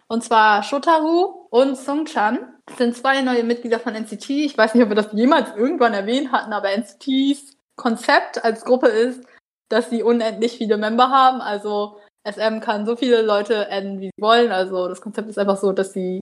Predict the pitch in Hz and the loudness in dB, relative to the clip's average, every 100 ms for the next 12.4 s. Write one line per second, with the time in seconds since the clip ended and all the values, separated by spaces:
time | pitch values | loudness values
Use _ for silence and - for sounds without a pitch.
0 | _ _ _ _ _ _ _ _ _ 262 | _ _ _ _ _ _ _ _ _ 0
1 | 247 233 233 254 254 254 269 262 294 254 | 4 6 6 4 4 4 4 4 2 2
2 | 262 247 247 294 - - 277 - 254 247 | 2 4 2 0 -6 -10 -8 -4 -2 2
3 | 254 240 233 240 240 233 240 240 226 226 | 2 2 2 0 2 2 2 0 -4 -2
4 | 226 220 220 208 208 214 220 214 - _ | 0 0 0 -4 -2 -2 -4 -6 -14 _
5 | _ 247 - 262 - 185 208 - 196 202 | _ -2 0 0 0 0 0 4 4 4
6 | 208 - - _ 208 208 208 - 214 240 | -4 -8 -20 _ -8 -6 -6 -8 -4 -2
7 | 277 277 285 285 269 226 220 - - 247 | 0 0 0 -4 -10 -8 -8 -10 -6 -8
8 | 226 233 247 294 262 202 - 240 247 247 | -4 0 0 0 0 -2 0 2 4 6
9 | 247 247 - - _ _ _ 220 226 226 | 4 4 0 -14 _ _ _ 4 4 4
10 | - 208 196 196 220 220 214 208 190 196 | -4 -2 -2 0 0 2 2 2 0 2
11 | 208 220 - 208 214 214 214 220 - - | 0 0 0 0 0 -2 -2 -4 -6 -8
12 | 185 175 175 190 | -6 -6 -10 -14